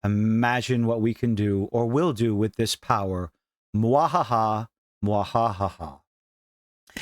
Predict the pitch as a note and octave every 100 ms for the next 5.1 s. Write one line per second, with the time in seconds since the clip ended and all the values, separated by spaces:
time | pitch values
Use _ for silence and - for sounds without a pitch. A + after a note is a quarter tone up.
0 | - G3+ A3 G#3 F#3+ F#3+ F3 D3+ D3+ C3
1 | C#3 C#3 D#3 D3+ E3 F#3+ G3+ C4 - A#3+
2 | A3+ A3 G3+ _ _ - D#4 G#3+ G3+ G3
3 | F#3 F3 - - D#3+ D3 C#3 C3+ C3 B2+
4 | C3+ - G2+ - D3+ A#2+ A#2 G#2 F#2 G#2+